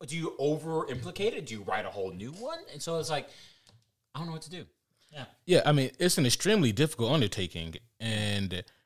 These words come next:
Speaker 2: you know, I say kudos to Netflix for having the cojones to tackle it,
Speaker 1: Yeah.
Speaker 2: and, you know, also for having the humility to, uh, involve Neil Gaiman and, and certain processes of it.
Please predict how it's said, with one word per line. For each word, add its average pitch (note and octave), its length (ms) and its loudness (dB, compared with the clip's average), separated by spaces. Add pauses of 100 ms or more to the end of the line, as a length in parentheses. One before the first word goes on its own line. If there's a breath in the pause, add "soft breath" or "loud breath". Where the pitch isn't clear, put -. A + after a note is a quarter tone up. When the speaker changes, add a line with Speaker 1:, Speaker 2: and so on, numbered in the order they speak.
(260 soft breath)
Speaker 2:
you A#2 120 0
know, A2+ 140 2
I A#2 100 4
say B2 220 4
kudos D#3+ 360 0
to G#2+ 80 -4
Netflix A2 580 2
for G#2 320 0
having A2 240 2
the G2+ 60 -2
cojones A#2+ 500 2
to - 100 -2
tackle A#2 400 0
it, D#2+ 180 -10 (120)
Speaker 1:
Yeah. G#2 200 -18
Speaker 2:
and, G2+ 400 -2
you G2+ 60 0
know, G2 180 2
also A2 480 2
for G2 420 -2 (360 loud breath)
having A#2+ 200 2
the A#2+ 80 2
humility A2 680 4
to, G#2+ 640 2
uh, G2 680 0
involve A#2 420 2
Neil A2+ 200 2
Gaiman F#2+ 680 0
and, G2+ 280 -2
and G2 260 -4
certain B2 360 0
processes G2+ 580 0
of F2 160 -4
it. - 160 -10